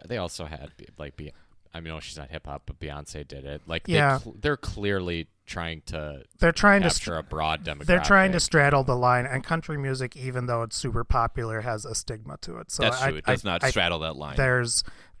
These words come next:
Speaker 2: you do have a point with that, that I think even if country, maybe in the N F L demo is probably the most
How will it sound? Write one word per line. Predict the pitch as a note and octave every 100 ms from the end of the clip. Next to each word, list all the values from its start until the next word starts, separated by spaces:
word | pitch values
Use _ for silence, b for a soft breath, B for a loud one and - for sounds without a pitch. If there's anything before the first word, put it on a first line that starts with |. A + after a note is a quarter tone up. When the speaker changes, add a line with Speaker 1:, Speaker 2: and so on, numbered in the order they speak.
| -
Speaker 2:
you | E3 E3 C#3
do | C3+ C3
have | A2+
a |
point | A2+ - A2 G#2 - -
with | A#2
that, | - E2 D#2+ _ -
that | - A2+
I |
think | A2+ B2 A2 _ _ _ _ - -
even | C#3 A#2 A#2
if | A2+
country, | - B2 - A#2+ G#2+ G#2+ G2+ b b b b -
maybe | A#2+ A2+
in | A2+
the | A#2+
N | A#2+ A#2
F | A2
L | A#2 G#2
demo | A2 A2 A2 G#2
is | G#2 -
probably | A#2+ G#2
the | G#2
most | G#2 G#2 -